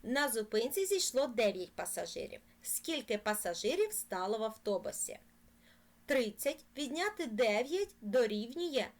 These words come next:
двадцять один пасажир. Отже, це на дію віднімання. На перше січня дві тисячі двадцятого року в місті Львів мешкало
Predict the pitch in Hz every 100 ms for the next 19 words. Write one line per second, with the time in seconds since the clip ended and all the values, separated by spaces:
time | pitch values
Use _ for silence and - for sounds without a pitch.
0 | _ 233 262 320 330 339 - 294 247 320
1 | 294 277 277 302 285 277 320 233 - _
2 | - - - - - 262 262 214 190 -
3 | - 208 302 330 247 185 190 190 254 262
4 | 202 175 160 156 156 123 - _ - _
5 | _ _ - _ _ _ _ - - -
6 | 240 277 330 311 - 294 247 220 - 226
7 | - 240 214 - 226 196 220 254 226 214
8 | - 208 220 226 285 269 302 311 320 339
9 | 427 453 381 349 330 294 - 254 240 196
10 | 240 349 349 349 349 330 330 320